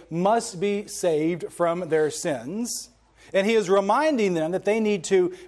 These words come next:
be reminded about the gospel of Jesus Christ. And this is true two thousand years ago as it is today. And so with the Lord's help, I tend to, hopefully can follow Paul and remind you, many of you have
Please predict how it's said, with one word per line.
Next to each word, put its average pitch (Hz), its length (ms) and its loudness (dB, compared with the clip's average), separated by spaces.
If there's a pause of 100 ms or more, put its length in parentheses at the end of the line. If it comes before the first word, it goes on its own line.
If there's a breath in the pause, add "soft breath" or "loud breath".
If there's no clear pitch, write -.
(120)
be 240 320 2
reminded 202 840 2
about 180 480 0
the 226 80 0
gospel 202 600 0
of 156 100 -2
Jesus 135 380 -8
Christ. 147 480 -2 (180 loud breath)
And 185 160 -2
this 226 160 2
is 190 200 0
true 269 500 0 (300 loud breath)
two 247 240 0
thousand 202 480 0
years 175 240 0
ago 151 340 0
as 175 240 0
it 175 160 -4
is 180 300 0
today. 139 460 -8 (760)
And 135 120 -10
so 214 180 4
with 226 180 2
the 196 120 2
Lord's 190 260 2
help, 180 260 2
I 165 140 4
tend 180 280 -2
to, 165 120 2 (220 loud breath)
hopefully 202 360 4
can 180 220 0
follow 226 460 4
Paul 143 440 -2 (200 loud breath)
and 190 260 -2
remind 202 720 0
you, 135 300 -4
many 208 280 -2
of 175 80 -2
you 170 280 -2 (220 loud breath)
have 165 200 -4